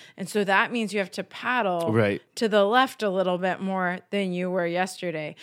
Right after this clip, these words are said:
Speaker 2: Right.
Speaker 1: But it's like you're paying attention to your surroundings. You're paying attention to where your energy is needed. You're paying attention, but you can't do it just by, like,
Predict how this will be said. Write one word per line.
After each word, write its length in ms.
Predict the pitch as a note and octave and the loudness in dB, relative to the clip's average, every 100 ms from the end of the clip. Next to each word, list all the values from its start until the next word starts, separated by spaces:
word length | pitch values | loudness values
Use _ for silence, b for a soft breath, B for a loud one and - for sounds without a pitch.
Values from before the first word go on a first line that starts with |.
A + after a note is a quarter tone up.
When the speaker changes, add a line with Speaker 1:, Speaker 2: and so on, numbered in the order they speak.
| - | -2
Speaker 2:
Right. 180 | G#3 | 0
Speaker 1:
But 100 | A3 | 4
it's 240 | G#3+ G#3+ - | 2 0 -4
like 240 | G#3+ - | -6 -4
you're 140 | - - | -8 -8
paying 460 | - A3+ B3 B3+ | -6 -2 0 0
attention 460 | A#3 - A3 G3 G#3 | -2 -2 -4 -4 -6
to 140 | - | -4
your 80 | F#3 | -4
surroundings. 800 | F3+ - F#3 F#3 G3 F3 - E3+ | -4 -6 0 2 2 -2 -6 -6
You're 120 | F3 | -6
paying 360 | E3+ - A3 A3+ | -4 -2 0 0
attention 420 | G#3+ G#3 G3 G3 | -2 -4 -4 -6
to 100 | F3 | -8
where 360 | F3 E3+ F#3 G3 | -8 -4 -2 0
your 200 | G3 F#3 | 0 -2
energy 480 | F#3 F#3+ F3 F3 E3+ | -2 -2 -2 -4 -8
is 100 | E3 | -6
needed. 420 | E3+ E3 D#3 C3+ | -8 -6 -8 -8
You're 80 | E3+ | -10
paying 380 | E3 - G3+ G3+ | -10 -6 -4 -4
attention, 540 | F#3 - F#3+ F#3+ E3+ D#3 B B | -8 -8 -8 -6 -8 -10 B B
but 140 | A3+ A3 | 2 2
you 100 | G#3+ | 0
can't 420 | - C4+ B3+ - | -2 -2 -2 -6
do 220 | F#3 A3+ | -4 0
it 160 | G#3+ - | 0 0
just 220 | F#3+ F3+ | -6 -4
by, 140 | D#3+ D#3+ | -2 -2
like, 320 | D3+ D3 | -4 -6